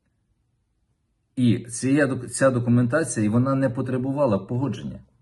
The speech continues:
в Мінкульті, тому і наказ скасували. Тому що історико-архітектурний опорний план, як стверджує Київський апеляційний суд, він має бути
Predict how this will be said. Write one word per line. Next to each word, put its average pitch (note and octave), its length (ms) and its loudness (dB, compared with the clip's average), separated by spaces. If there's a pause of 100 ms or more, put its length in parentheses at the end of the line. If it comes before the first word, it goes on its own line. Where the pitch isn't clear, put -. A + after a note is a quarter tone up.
(580)
в - 40 -2
Мінкульті, A#2+ 480 2
тому A#2+ 260 2
і A#2+ 140 -4
наказ A#2 380 2
скасували. G2+ 600 -6 (500)
Тому A2 220 4
що A2+ 340 0 (760)
історико-архітектурний F#2+ 1080 -4
опорний F2 340 -8
план, G2+ 400 -6 (580)
як D#3+ 220 -6
стверджує G#2 640 -8 (920)
Київський F#2+ 600 -2 (1160)
апеляційний F#2+ 640 -2
суд, - 360 -12 (720)
він C3+ 200 -2
має A#2 180 4
бути G#2 320 -4